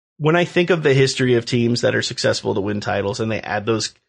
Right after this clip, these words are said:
key players to kind of be like, "Let's soup the machine up a little more and see if we can go back to back."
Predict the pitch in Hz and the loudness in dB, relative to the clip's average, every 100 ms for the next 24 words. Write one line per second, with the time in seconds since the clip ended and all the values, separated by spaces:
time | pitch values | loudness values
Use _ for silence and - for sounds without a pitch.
0 | _ _ - 123 120 113 113 104 123 120 | _ _ -2 0 2 0 0 -2 -4 -4
1 | 117 113 104 107 107 113 139 123 120 - | -2 -2 0 -2 -2 -12 -2 0 0 -2
2 | - 120 117 120 113 - 123 110 107 104 | -2 -2 -4 -4 -4 -2 -2 0 -2 -2
3 | 104 104 101 104 104 101 - 104 101 104 | -4 -4 -4 -2 -2 -4 -4 -6 -4 -6
4 | 110 104 98 104 107 - 107 104 113 - | -6 -4 -2 0 -2 -4 -4 -2 -4 -8